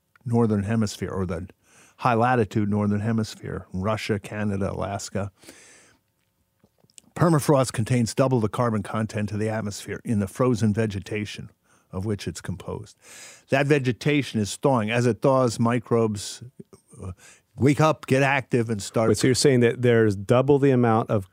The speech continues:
Speaker 2: carbon locked up in the frozen permafrost than
Speaker 1: That's
Speaker 2: there is
Speaker 1: right.
Speaker 2: in the whole atmosphere?
Speaker 1: That's right. So permafrost is a potentially, again, a very large,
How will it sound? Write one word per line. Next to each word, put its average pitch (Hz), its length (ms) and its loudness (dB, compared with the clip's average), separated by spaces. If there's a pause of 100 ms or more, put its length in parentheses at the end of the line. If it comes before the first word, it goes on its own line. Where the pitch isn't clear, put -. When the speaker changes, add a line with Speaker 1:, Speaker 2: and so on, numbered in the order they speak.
(120)
Speaker 2:
carbon 113 600 2
locked 117 380 2
up 120 140 2
in 110 100 4
the 107 60 2
frozen 110 380 0
permafrost 101 500 0
than - 80 -2
Speaker 1:
That's 101 140 2
Speaker 2:
there 98 80 4
is 104 60 4
Speaker 1:
right. 98 60 -2
Speaker 2:
in 95 60 0
the 87 80 -4
whole 98 220 0
atmosphere? 80 440 -6 (100)
Speaker 1:
That's 107 360 -6
right. 92 200 -6 (260)
So 139 640 0 (600)
permafrost 147 760 0
is 113 120 -4
a 117 60 -2
potentially, 123 720 -6
again, 117 500 0
a 123 80 -4
very 123 380 2
large, 107 800 -2